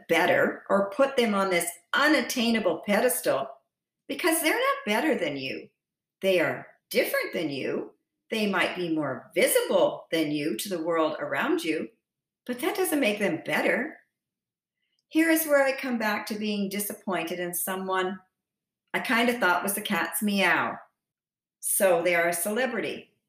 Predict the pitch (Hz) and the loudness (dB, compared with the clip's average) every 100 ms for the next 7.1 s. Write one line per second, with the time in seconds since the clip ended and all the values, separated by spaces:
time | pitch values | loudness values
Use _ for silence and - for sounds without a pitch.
0 | _ _ _ _ _ _ 226 240 247 285 | _ _ _ _ _ _ -2 -2 -2 -2
1 | 440 - - - _ _ 151 - 247 214 | -2 -4 -10 -20 _ _ -4 2 2 2
2 | 202 170 180 160 156 170 180 160 170 170 | 0 0 2 0 0 0 0 0 0 0
3 | 156 - - - - - - - - 202 | -2 -6 -14 -6 -2 0 0 -2 -2 0
4 | - 185 214 220 190 190 190 185 185 180 | 0 -2 0 0 0 0 -2 0 0 0
5 | 180 208 277 539 403 190 196 214 202 214 | 0 0 0 -2 -2 0 0 -2 -6 -4
6 | 214 220 240 262 294 - 494 339 170 123 | -4 -2 -4 -4 -4 0 0 0 -2 -6